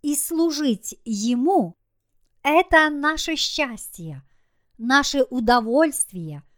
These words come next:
и наше совершенство. Поклонение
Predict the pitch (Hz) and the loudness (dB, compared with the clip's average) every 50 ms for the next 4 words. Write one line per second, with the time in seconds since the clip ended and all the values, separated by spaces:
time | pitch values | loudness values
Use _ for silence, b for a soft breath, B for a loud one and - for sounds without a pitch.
0 | _ _ _ _ _ _ - 247 240 220 214 214 220 262 330 320 - - 302 277 | _ _ _ _ _ _ -4 -2 -2 -2 -2 2 2 2 2 2 0 -2 0 0
1 | 262 247 - _ _ _ _ - - - 262 247 240 247 240 220 - - - 190 | 0 -2 -4 _ _ _ _ -8 -6 -4 -4 -2 -4 -4 -6 -6 -10 -12 -10 -10
2 | 156 147 147 - - - - 135 127 135 _ _ _ _ _ _ _ _ _ _ | -10 -10 -10 -10 -12 -12 -14 -18 -20 -20 _ _ _ _ _ _ _ _ _ _
3 | _ _ _ _ _ _ _ _ - 240 254 - - 254 247 240 247 247 254 302 | _ _ _ _ _ _ _ _ 0 0 0 0 -2 0 0 0 0 0 0 0
4 | 359 381 339 285 240 226 214 208 208 226 220 | 0 0 0 0 2 2 2 0 0 -2 -4